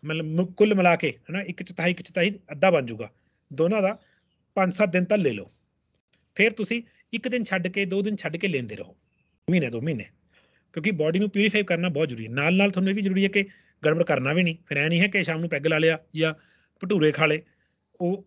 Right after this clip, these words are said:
ਉਹ ਕੀ ਹੈ, ਉਹ ਬਾਡੀ ਦੀ ਡੀਟੌਕਸੀਫਿਕੇਸ਼ਨ ਨੂੰ ਰੋਕ ਦੇਗਾ। ਆਪਾਂ ਡੀਟੌਕਸ ਕਰਨੀ ਹੈ ਬਾਡੀ, ਮਗਰ ਹੌਲੀ ਹੌਲੀ।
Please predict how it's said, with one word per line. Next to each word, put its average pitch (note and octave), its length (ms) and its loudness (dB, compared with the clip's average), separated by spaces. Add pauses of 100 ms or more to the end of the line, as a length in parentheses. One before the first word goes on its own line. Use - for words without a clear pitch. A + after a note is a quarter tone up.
ਉਹ F#3 160 -4
ਕੀ G3 180 0
ਹੈ, F#3+ 220 0 (100)
ਉਹ G3+ 60 -2
ਬਾਡੀ F3 280 2
ਦੀ F#3 80 -4
ਡੀਟੌਕਸੀਫਿਕੇਸ਼ਨ E3+ 800 -4
ਨੂੰ F#3+ 100 2
ਰੋਕ C#3 240 0
ਦੇਗਾ। G2+ 260 -12 (140)
ਆਪਾਂ F3 200 -2
ਡੀਟੌਕਸ F#3 360 0
ਕਰਨੀ D3 260 -2
ਹੈ E3+ 40 2
ਬਾਡੀ, G3+ 260 0 (200)
ਮਗਰ F#3 140 0
ਹੌਲੀ D3+ 320 0
ਹੌਲੀ। G#2 220 -12